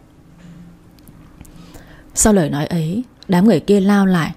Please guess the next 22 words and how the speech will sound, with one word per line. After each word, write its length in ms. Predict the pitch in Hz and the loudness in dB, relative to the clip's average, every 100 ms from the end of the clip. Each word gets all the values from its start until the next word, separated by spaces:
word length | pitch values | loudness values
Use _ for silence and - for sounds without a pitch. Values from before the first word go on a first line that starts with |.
| - - - | -16 -14 -2
vào 160 | 165 | 0
tôi 180 | 143 185 | 2 2
đấm 260 | 165 175 208 | 2 0 0
đá 300 | 170 160 262 | -2 -2 -2
rồi 160 | 247 185 | 0 2
đạp. 220 | 160 151 - - - - - - | 0 -2 -8 -20 -20 -20 -20 0
Một 140 | 208 | 2
mình 240 | 185 185 175 | 4 0 2
tôi 140 | 240 | 0
chống 240 | 233 185 233 | 0 -2 0
lại 220 | 240 - | -2 -4
không 220 | 247 226 | -2 0
được, 240 | 190 147 - - - - | 0 -2 -6 -20 -20 0
nên 100 | 220 | 2
chỉ 120 | 208 | 2
có 140 | 151 220 | -2 0
thể 240 | 214 165 - | 0 -2 -2
cúi 200 | 170 208 | 0 2
người 200 | 247 147 | 2 2
xuống 240 | - 160 | -2 -4
chịu 220 | 202 208 | -2 -2
đựng. 200 | 160 156 | 0 -2